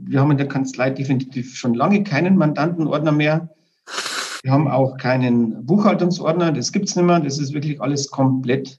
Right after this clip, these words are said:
digital. Und, äh, daraus resultierend, ähm, sehen wir auch, dass in vielen Kanzleien der Zeitverlust, der sozusagen entsteht, weil eben die Workflows, die Kommunikation und so weiter nicht reibungslos läuft,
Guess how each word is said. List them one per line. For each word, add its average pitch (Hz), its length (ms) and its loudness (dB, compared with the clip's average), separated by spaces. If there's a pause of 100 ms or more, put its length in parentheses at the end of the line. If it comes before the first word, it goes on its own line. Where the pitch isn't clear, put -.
(160)
digital. 135 680 0 (680)
Und, 139 440 0
äh, 131 180 2 (160)
daraus 151 560 2
resultierend, 165 1040 2 (400)
ähm, 151 520 2 (680)
sehen 156 440 2
wir 165 220 2
auch, 170 200 0
dass 147 360 -2
in 135 300 2
vielen 170 380 2
Kanzleien 135 1000 -2 (520)
der 131 300 2
Zeitverlust, - 1080 0 (200)
der 139 360 2
sozusagen 135 640 -2
entsteht, 143 440 0
weil 147 200 0
eben 139 320 2
die 131 400 2
Workflows, 135 540 0
die 120 100 -10
Kommunikation 135 800 0
und 151 100 2
so 123 80 -8
weiter 135 320 -2
nicht 147 460 2
reibungslos 151 680 0
läuft, 147 420 -4